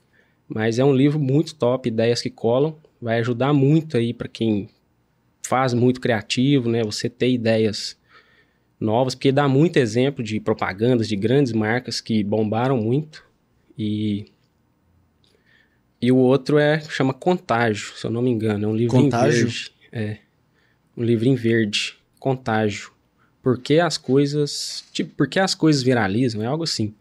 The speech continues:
Speaker 1: Mas se você procurar um livro em verde, ele, mesma coisa, é tipo Ideias que Colam, ele fala de, é, de regras que as coisas que viralizam têm também. É,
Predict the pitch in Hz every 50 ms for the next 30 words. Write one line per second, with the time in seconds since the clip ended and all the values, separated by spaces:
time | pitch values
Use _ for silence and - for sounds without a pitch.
0 | _ _ - - - _ _ _ _ _ _ _ - - - - - - 147 -
1 | 160 165 - - 156 135 143 147 151 160 165 147 151 165 160 123 120 123 139 156
2 | 165 143 - - - - - _ - 117 117 117 120 127 135 135 131 127 123 107
3 | - - 143 180 208 233 220 - - 151 139 139 135 - - 220 208 - 220 196
4 | 151 151 151 147 143 - 143 - - - 135 139 156 185 214 208 208 - - -
5 | 131 123 - - - 131 127 135 131 120 117 127 127 120 113 107 104 - _ _
6 | _ _ _ _ _ _ _ _ _ _ _ _ _ _ _ _ _ - - 107
7 | 113 110 110 123 117 - 120 123 139 160 165 160 147 - - - - 123 120 113
8 | 110 110 104 - - - - 131 147 147 139 - - - - 131 120 123 117 113
9 | 110 107 107 113 120 117 120 113 - - 113 117 131 135 127 120 113 113 120 139
10 | 165 180 - _ _ _ _ _ _ _ _ _ _ _ _ - 110 104 104 104
11 | 104 107 101 101 101 -